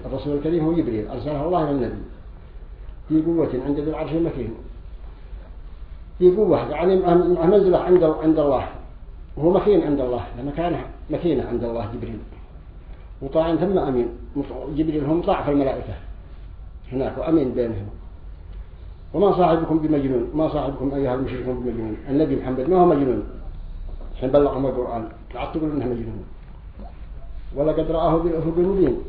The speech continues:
إن النبي صلى الله عليه وسلم قد رأى جبريل بالأفق، وقت الجو فوق في السماء. وما هو على الغيب بضنين، النبي ما هو متهم على الغيب، يعني هو،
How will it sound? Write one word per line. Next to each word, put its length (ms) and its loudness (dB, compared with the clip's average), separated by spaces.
إن 80 2
النبي 320 0
صلى 100 -4
الله 280 0
عليه 140 -4
وسلم 280 -2
قد 140 0
رأى 160 4
جبريل 320 6
بالأفق، 360 4
وقت 240 2
الجو 280 2
فوق 240 4
في 120 -6
السماء. 300 -2
وما 280 4
هو 140 4
على 240 4
الغيب 380 0
بضنين، 400 2
النبي 280 2
ما 160 2
هو 100 2
متهم 360 -6
على 120 2
الغيب، 240 -2
يعني 560 -4
هو، 180 -4